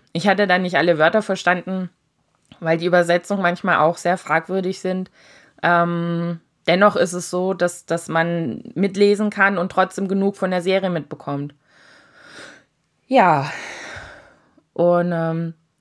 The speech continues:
mittlerweile schaut Matthias mit mir auch, äh, K-Dramen. Da war nämlich auch seine Befürchtung, dass er, ähm,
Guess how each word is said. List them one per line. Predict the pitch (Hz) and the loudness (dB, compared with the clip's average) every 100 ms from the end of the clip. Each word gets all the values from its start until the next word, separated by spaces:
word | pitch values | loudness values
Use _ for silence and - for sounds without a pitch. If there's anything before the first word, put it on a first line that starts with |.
| _ _ | _ _
mittlerweile | 196 226 220 196 190 | -2 2 4 4 2
schaut | - 185 185 | 0 -2 -2
Matthias | 190 - 190 196 196 | -6 -2 0 0 -2
mit | 180 | -8
mir | 165 165 - | -6 -4 0
auch, | 147 165 - | 0 -2 -4
äh, | 202 202 | -4 -4
K-Dramen. | - 208 - 202 208 240 285 _ - _ _ _ _ _ _ _ _ _ _ _ _ _ - | -6 -6 -4 -4 -2 -4 -10 _ -20 _ _ _ _ _ _ _ _ _ _ _ _ _ -14
Da | 165 170 | 2 4
war | 175 | 4
nämlich | 175 175 175 | 2 0 0
auch | 160 | 0
seine | 175 165 185 190 175 | 2 2 2 0 -2
Befürchtung, | 175 175 190 202 196 185 | -4 -6 -2 -2 -2 -4
dass | 165 170 | -2 -2
er, | - 170 175 170 170 170 - | 0 2 2 0 -4 -10 -10
ähm, | 156 156 151 151 147 | -6 -6 -6 -8 -10